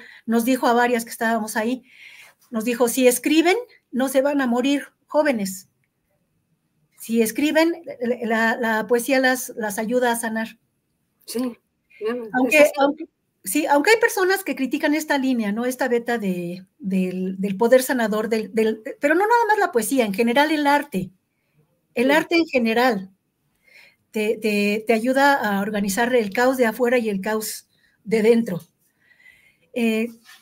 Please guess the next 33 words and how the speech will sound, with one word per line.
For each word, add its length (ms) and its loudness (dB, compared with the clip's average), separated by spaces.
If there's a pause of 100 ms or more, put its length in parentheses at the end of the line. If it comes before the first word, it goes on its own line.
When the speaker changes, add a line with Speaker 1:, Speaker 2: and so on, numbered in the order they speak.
(1400)
Speaker 1:
vamos, 340 4
¿qué 100 2
te 100 8
parece 480 2
si 160 -2
nos 160 -2
compartes 560 -2 (100)
un 160 -4
poema 400 2
de 160 4
este 280 -4
poemario 500 0
de, 260 -4
de, 520 -2 (1700)
ah, 260 -12
am, 720 -2 (480)
Speaker 2:
Dime, 340 -2
¿cuál? 240 -4 (760)
El 220 -14
que 100 -6
tú 120 -10
quieras. 240 -8 (260)
Speaker 1:
El 120 -2
que 80 0
acabas 220 6
de 60 2
mencionar. 580 2 (120)
Ay. 200 -10 (760)
Speaker 2:
Caricias 340 6
Speaker 1:
El 60 8
de 60 2
Speaker 2:
del 80 -2
Levante. 400 -4